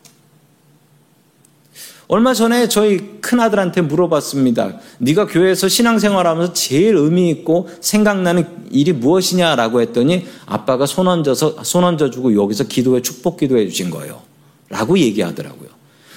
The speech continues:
전 그 얘기를 할 줄은 정말 꿈에도 생각 못했습니다. 성도 여러분, 우리가 가족을, 그리고 우리가 오늘 어린이날이잖아요.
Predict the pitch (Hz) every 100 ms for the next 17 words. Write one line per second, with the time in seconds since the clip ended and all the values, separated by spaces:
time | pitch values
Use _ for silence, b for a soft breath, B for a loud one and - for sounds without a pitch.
0 | - 180 233 226 - 175 214 226 214 214
1 | 214 247 185 214 240 220 262 269 247 214
2 | 190 165 117 214 - 92 71 - - _
3 | _ _ _ _ _ _ _ _ _ -
4 | 202 214 214 190 165 180 185 180 B B
5 | 127 170 202 175 165 135 101 - - 151
6 | 185 139 120 104 95 185 220 208 185 190
7 | 190 185 - - 214 240 - 104 143 233
8 | 247 170 120 113 101 87 87 87